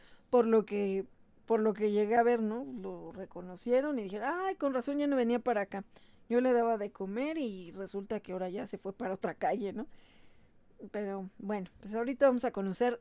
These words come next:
esas curiosidades de los gatitos. Y para iniciar, ¿sabías que el Día Internacional del Gato se celebra el ocho de agosto?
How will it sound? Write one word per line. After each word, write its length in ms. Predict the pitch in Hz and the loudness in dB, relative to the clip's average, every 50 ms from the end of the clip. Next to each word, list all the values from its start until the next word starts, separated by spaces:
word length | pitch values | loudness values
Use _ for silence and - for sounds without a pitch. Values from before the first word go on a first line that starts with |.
| _ _ | _ _
esas 380 | - 247 262 277 277 277 262 - | 2 4 4 4 4 0 -2 -2
curiosidades 880 | - 196 185 196 190 180 - 190 185 214 226 240 254 277 302 294 - - | -4 -6 -4 -4 -4 -6 -6 -4 -2 0 0 2 2 2 0 -2 -4 -6
de 320 | 196 190 214 220 220 226 | -2 0 2 4 4 4
los 220 | 220 220 220 208 202 | 4 2 0 0 -2
gatitos. 680 | 196 185 - - - 165 - - - - - - - _ _ _ - _ _ _ _ _ _ | -4 -6 -6 -6 -12 -16 -16 -16 -20 -20 -20 -20 -20 _ _ _ -20 _ _ _ _ _ _
Y 120 | - 269 - | 2 2 2
para 280 | - 269 262 254 262 | 4 4 6 6 6
iniciar, 520 | 254 254 269 294 285 - 302 277 240 240 262 | 6 6 6 4 4 2 2 2 2 0 -2
¿sabías 540 | - - 180 165 190 202 208 220 247 - | -4 -6 -8 -6 -2 0 0 0 -2 -2
que 140 | - - 202 | -2 -2 -2
el 260 | 190 196 202 180 175 | 0 -2 -4 -4 0
Día 300 | 180 247 277 311 359 392 | 2 4 6 6 4 4
Internacional 760 | 370 311 - 214 202 196 190 185 180 - 190 185 196 208 214 | 0 0 -2 -2 -2 -2 -2 -4 -6 -6 -6 -6 -6 -2 2
del 160 | 220 269 294 | 4 4 4
Gato 320 | 269 294 262 226 - - 269 | 4 4 2 2 2 0 -2
se 160 | - - 202 | -2 -2 -4
celebra 420 | - - 190 190 202 208 214 233 | -4 -4 -2 -2 0 0 2 2
el 200 | 233 220 208 202 | 2 2 2 2
ocho 360 | 214 220 233 247 240 - 339 330 | 4 6 6 6 6 4 -2 2
de 100 | 294 226 | 2 0
agosto? 560 | 190 190 190 190 170 - - 220 247 339 | 0 0 -2 -4 -4 -2 0 0 0 0